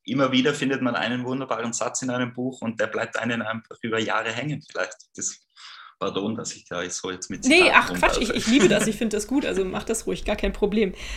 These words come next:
Speaker 2: Wie kann man dir denn helfen, dass diese Vision, die du hast, vielleicht irgendwann auch umgesetzt wird? Gibt's immer noch Crowdfunding für dein Projekt? Also so jetzt auch das Ganze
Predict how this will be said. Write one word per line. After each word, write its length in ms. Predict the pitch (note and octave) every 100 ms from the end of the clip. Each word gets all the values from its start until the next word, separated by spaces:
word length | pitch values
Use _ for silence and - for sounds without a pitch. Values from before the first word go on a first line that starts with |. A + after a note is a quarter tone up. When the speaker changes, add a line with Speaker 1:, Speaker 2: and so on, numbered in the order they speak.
| - -
Speaker 2:
Wie 200 | E4+ F4+
kann 200 | - E4+
man 320 | E4 E4 B3+
dir 120 | C#4
denn 140 | D4 C4+
helfen, 400 | A3 C#4 C#4+ C#4
dass 180 | B3 -
diese 360 | A#3+ G#3+ G3
Vision, 600 | F#3+ F3+ F3 G#3+ D#4 D#4
die 120 | C4+
du 160 | B3 A3
hast, 360 | A3 A3 - -
vielleicht 340 | G#3+ G3+ -
irgendwann 420 | G#3 G3+ - G3
auch 280 | - - -
umgesetzt 680 | G#3 G#3 G3 G3 F#3 - -
wird? 200 | - - - - - -
Gibt's 240 | - - -
immer 160 | E4
noch 180 | D#4+ D#4+
Crowdfunding 720 | - D#4 F4 - D#4+ D#4+ D#4
für 280 | D#4 D#4 D4+
dein 240 | C4 C#4 D4+
Projekt? 640 | C#4+ C4 D4+ - - - - - -
Also 220 | A3 G#3
so 80 | G#3+
jetzt 200 | A3 -
auch 160 | A3
das 220 | - G#3+
Ganze 580 | A3 A3 A3 G#3+ G#3 -